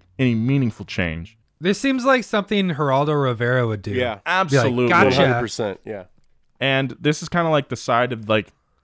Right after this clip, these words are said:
Speaker 1: like, we, I mean, we're in media, and this is the kinda thing that I hate about it, is that, like, even though the C B C wasn't part of that initial riling up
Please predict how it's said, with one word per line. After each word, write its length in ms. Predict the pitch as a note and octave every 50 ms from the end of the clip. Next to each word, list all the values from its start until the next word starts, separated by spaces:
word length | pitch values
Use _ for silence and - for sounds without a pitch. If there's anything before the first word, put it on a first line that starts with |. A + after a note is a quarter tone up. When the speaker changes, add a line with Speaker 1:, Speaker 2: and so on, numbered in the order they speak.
| _
Speaker 1:
like, 160 | - A2+ G#2+ A#2
we, 200 | A#2+ D3+ F#3+ - - A2+ G#2+
I 80 | C3
mean, 200 | D3 C#3+ B2+ A#2
we're 220 | A2 C#3+ G3 A#3 G3
in 140 | B2+ A2+ G#2+
media, 500 | G#2+ G#2+ G#2 G#2+ G2+ G#2 G#2+ G#2+ A2 - _ _ _ _ -
and 120 | G#2 A#2+
this 160 | C3+ C#3 -
is 60 | D#3 C#3
the 80 | C3 A#2
kinda 260 | - C#3 A#2+ A#2+ A2
thing 240 | - - A#2 A2+ A2
that 80 | G#2 G2+
I 160 | G#2+ G#2+ G2
hate 280 | F2+ A2+ A#2 B2 A#2
about 280 | G#2+ F#2+ F#2+ F#2 F#2 F2+
it, 120 | F2 F2 -
is 180 | - A2 G2+ G#2
that, 180 | A2 G2 F2+ G2+
like, 320 | G#2 G2 F#2 F2 - - _ _ _ _ _ _ _ _ _
even 240 | C3+ D3 D#3+ F3+ E3+ D#3+
though 220 | C#3+ C#3 C#3 D3+
the 80 | B2 A2+
C 220 | - - - C3+
B 180 | C3 C3 B2+ A#2+
C 520 | - - - B2+ B2 B2 B2 B2 A#2+ A#2 - _ _ _ _ _ -
wasn't 480 | G#2+ G#2+ A2+ A#2+ A2 - B2 A#2 - -
part 260 | - A#2 A2 A2 A#2
of 80 | A2+ G#2+
that 140 | A2+ A2 G#2+
initial 840 | G#2 G2+ G#2 G#2+ G#2+ - - B2 A2 G#2+ G#2 G#2 G#2 G2+ G2+ G2+ - _ _ _ _ -
riling 520 | G#2+ G#2 G2 G#2 A2 A2+ A2 A2 G#2+ G#2
up 280 | G2 G2+ A2 - -